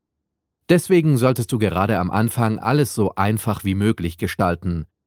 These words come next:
Für die Online-Präsenz genügt fürs Erste eine simple WordPress-Seite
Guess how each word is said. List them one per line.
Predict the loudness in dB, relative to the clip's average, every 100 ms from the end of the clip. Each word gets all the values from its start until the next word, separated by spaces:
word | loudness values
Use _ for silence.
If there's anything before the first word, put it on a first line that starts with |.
| _
Für | -2 0
die | 2 2
Online-Präsenz | 2 2 0 0 0 0 0 -2 -4
genügt | 0 2 2 0
fürs | -2 0
Erste | 0 0 2 0 0
eine | 0 0
simple | 0 0 0 0
WordPress-Seite | 0 -2 -2 -2 -2 -4 -2 0 0 2 0